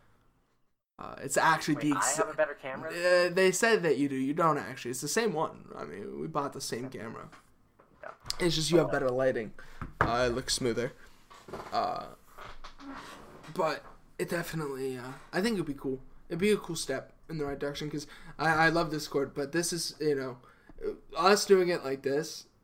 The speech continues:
Speaker 1: leads to us making comments about things that we see and whatnot, uh,
Speaker 2: Yeah.
Speaker 1: which make it harder to just listen to.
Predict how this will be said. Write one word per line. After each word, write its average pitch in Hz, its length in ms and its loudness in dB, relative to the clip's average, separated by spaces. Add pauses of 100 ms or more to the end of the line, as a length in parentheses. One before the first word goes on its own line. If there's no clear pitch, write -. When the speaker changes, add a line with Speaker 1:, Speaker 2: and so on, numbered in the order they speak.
(220)
Speaker 1:
leads 165 340 -2
to - 120 4
us 147 240 2
making 147 260 0
comments 143 440 -2
about 139 240 -2
things 143 200 -2
that 139 160 -2
we 151 100 -4
see 139 500 -6
and 135 160 -2
whatnot, 135 520 -4 (600)
uh, - 140 -10
Speaker 2:
Yeah. 98 160 -4 (220)
Speaker 1:
which 165 300 0
make 180 300 4
it 160 260 4
harder 160 340 4
to 156 140 0
just 151 240 -4
listen 156 380 0
to. 113 300 -6